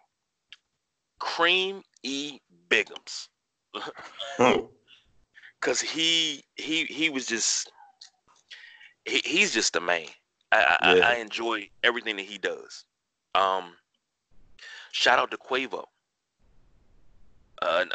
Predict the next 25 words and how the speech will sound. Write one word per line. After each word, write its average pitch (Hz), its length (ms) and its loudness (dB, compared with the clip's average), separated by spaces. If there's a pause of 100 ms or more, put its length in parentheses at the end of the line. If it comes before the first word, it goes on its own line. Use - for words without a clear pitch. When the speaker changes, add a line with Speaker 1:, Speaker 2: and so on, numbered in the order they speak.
(120)
Speaker 1:
another 104 280 2
one, 90 160 -10 (160)
'cause - 220 -6
Quavo 120 440 -2
can 85 140 -14 (180)
ball. 95 340 2
I 117 140 6
would 104 160 -2
love 107 380 -4
to 98 420 -8 (540)
get 98 200 -8
Quavo, 120 720 0 (380)
Drake, 110 440 0 (440)
J. 110 280 0
Cole, 104 600 -6 (560)
um, 90 400 2 (1500)
and 113 140 2
a 95 40 -4
couple 143 360 0
of - 80 0
other 107 400 0 (260)
celebrities 107 720 -2
and 82 140 -10
rappers, 104 400 2
Common, 110 500 0